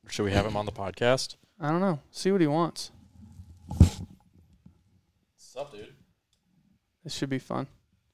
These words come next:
Speaker 1: Hey, um, I'm, I'm in the middle of a podcast. Do you wanna be on it?
Speaker 2: <laughs> And ask a question?
Speaker 1: <laughs> Or you want me to call you back afterwards? <laughs> All right. <laughs> Okay.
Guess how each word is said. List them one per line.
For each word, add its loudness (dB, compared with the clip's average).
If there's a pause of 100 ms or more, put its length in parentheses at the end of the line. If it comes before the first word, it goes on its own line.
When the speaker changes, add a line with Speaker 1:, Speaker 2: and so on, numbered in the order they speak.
(200)
Speaker 1:
Hey, -8 (280)
um, -8 (140)
I'm, -16 (220)
I'm -8 (260)
in -14
the -14
middle -8
of -12
a -20
podcast. -10
Do -16
you -16
wanna -10
be -12
on -10
it? -12 (260)
Speaker 2:
<laughs> -12 (600)
And 6
ask 4
a 0
question? 6
Speaker 1:
<laughs> -2 (1080)
Or -6
you -6
want -8
me -12
to -20
call -8
you -12
back -6
afterwards? -12 (180)
<laughs> -8 (1900)
All -10
right. 2
<laughs> -20
Okay. -8